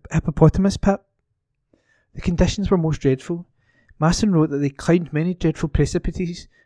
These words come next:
until we arrived at dark and gloomy woods, with trees eight-, eighty to a hundred feet high, interspersed with climbing shrubs of various kinds.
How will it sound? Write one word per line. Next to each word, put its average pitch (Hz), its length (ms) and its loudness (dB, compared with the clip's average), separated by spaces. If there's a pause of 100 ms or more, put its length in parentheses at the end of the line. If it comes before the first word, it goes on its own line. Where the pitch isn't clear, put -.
until 156 200 0
we 147 100 6
arrived 147 300 2
at 135 100 -8
dark 156 260 0
and 170 120 -6
gloomy 156 260 -2
woods, 139 420 0 (380)
with - 180 -6
trees 170 220 -2 (100)
eight-, 170 220 -2 (180)
eighty 175 260 2
to 175 100 -2
a - 20 0
hundred 151 320 -4
feet 170 200 -10
high, 147 420 -2 (420)
interspersed 156 540 0
with - 120 -12
climbing 175 320 0
shrubs 156 360 -2
of 143 100 -8
various 139 280 -4
kinds. 151 520 -4